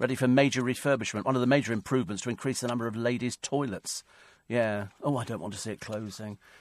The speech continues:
Imagine just after Christmas. Oh, go see, listen, if you haven't seen it, go see it.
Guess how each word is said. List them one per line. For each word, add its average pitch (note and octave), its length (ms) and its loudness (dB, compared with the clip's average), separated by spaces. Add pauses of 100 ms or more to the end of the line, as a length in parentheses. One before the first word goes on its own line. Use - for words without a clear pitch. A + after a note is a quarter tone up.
Imagine E3+ 360 2
just - 240 -4
after D#3 260 -2
Christmas. - 800 -10 (540)
Oh, E3 420 4
go F#3 220 4
see, - 180 0
listen, G3 300 2
if F#3 80 -2
you G#3 60 0
haven't G3 260 0
seen F#3 240 2
it, A#2+ 60 -4
go D#3+ 200 0
see C#3 220 -2
it. F2 280 -8